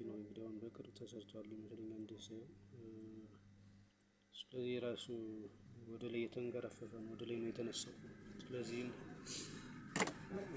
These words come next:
እዛው ላይ ማጥበቅ ነው የሚያስፈልገው። ምክንያቱም ቻርጅ ፒኑ ደህና ነው። እንግዲህ ሌላ ቦታ ሰርተውት ተነቅሏል ወደ ላይ። በዛ ኬዝ ነው እንጂ ሌላ ችግር የለበትም። ስለዚህ ይሄን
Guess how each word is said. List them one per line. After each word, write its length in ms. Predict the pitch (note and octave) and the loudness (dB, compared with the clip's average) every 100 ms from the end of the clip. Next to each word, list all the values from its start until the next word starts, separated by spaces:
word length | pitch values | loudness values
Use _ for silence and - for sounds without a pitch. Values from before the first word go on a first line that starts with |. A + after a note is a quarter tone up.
| B2+ A#2+ | 6 6
እዛው 260 | A#2+ A#2 C3+ | 6 8 10
ላይ 120 | C3 | 10
ማጥበቅ 320 | B2+ B2+ C#3 | 8 8 6
ነው 120 | C#3+ C#3+ | 8 8
የሚያስፈልገው። 600 | C3+ - C#3 B2 B2+ C3 B2+ | 8 8 6 6 6 6 6
ምክንያቱም 460 | B2+ B2 A#2 G#2+ A#2 | 4 4 4 2 2
ቻርጅ 300 | A2+ A#2 - - | 2 0 -2 -8
ፒኑ 200 | B2+ A#2 | -4 -2
ደህና 220 | G#2 A2+ A2 | 0 0 0
ነው። 120 | A#2+ | -2
እንግዲህ 360 | B2+ A2 A2 G2+ - - - - A#2 | -4 -4 -6 -8 -12 -14 -14 -14 -12
ሌላ 160 | A2+ A2+ | -8 -4
ቦታ 220 | A2 G2+ A2+ A2 G#2+ G2+ | -4 -4 -2 -2 -4 -4
ሰርተውት 580 | - A#2 - A2 G#2+ - - - - - - - - - - - - | -6 -6 -8 -6 -6 -4 -6 -6 -12 -16 -16 -14 -14 -14 -14 -16 -14
ተነቅሏል 520 | - A#2+ B2 B2+ A#2 | -4 0 0 0 0
ወደ 140 | A2+ A2+ | 0 -2
ላይ። 160 | A#2 A#2 G#2+ G2+ A#2 A2+ A2 | -2 -4 -4 -4 -2 -2 -2
በዛ 200 | A#2 A#2 A#2 | -2 0 0
ኬዝ 200 | A#2+ A2+ | 0 0
ነው 100 | A2+ | 0
እንጂ 140 | A2 | 0
ሌላ 160 | A2+ G#2+ | 0 0
ችግር 280 | - - A2+ | -2 -4 -4
የለበትም። 500 | A2 G#2+ G#2+ G2+ - - - - - - - - - - - - - - - - B2 A#2 A2 G2+ | -2 -4 -4 -4 -4 -6 -10 -16 -20 -20 -20 -20 -20 -20 -20 -20 -20 -20 -20 -10 -6 -4 -4 -6
ስለዚህ 360 | A#2 A#2+ A2+ | -4 -2 0
ይሄን 160 | A#2+ A#2+ | 2 2